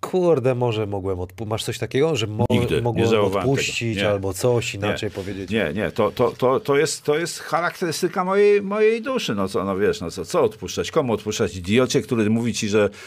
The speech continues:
Speaker 2: że, że po meczu, e, wygranym, e, w lidze, rozumiesz, po serii zwycięstw mówi ci, że grałeś gorzej niż na-, e, że twoja drużyna grała gorzej niż najgorszy T K K F w Tarnowie, stary,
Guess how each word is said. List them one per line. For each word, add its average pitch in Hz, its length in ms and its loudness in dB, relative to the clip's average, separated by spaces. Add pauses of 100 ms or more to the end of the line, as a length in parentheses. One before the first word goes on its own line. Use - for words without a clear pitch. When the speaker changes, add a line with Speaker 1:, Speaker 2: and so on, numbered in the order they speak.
(160)
Speaker 2:
że, 104 340 4
że 107 160 4
po - 200 0
meczu, 117 440 2 (320)
e, 98 140 6
wygranym, 110 580 4
e, 107 40 -2 (220)
w 92 1080 6
lidze, 113 300 4
rozumiesz, 101 520 2
po 107 120 0
serii 110 300 4
zwycięstw 107 500 2
mówi 104 200 2
ci, 104 120 -2
że 98 140 4
grałeś 101 360 4
gorzej 104 320 4
niż 98 220 0
na-, 92 240 2
e, 95 260 4
że 95 140 2
twoja 104 220 4
drużyna 104 320 2
grała 98 220 4
gorzej 104 320 4
niż 95 140 0
najgorszy 101 420 2
T 95 140 2
K 92 160 0
K 95 120 2
F 104 160 2
w - 40 -8
Tarnowie, 113 540 2
stary, 135 380 2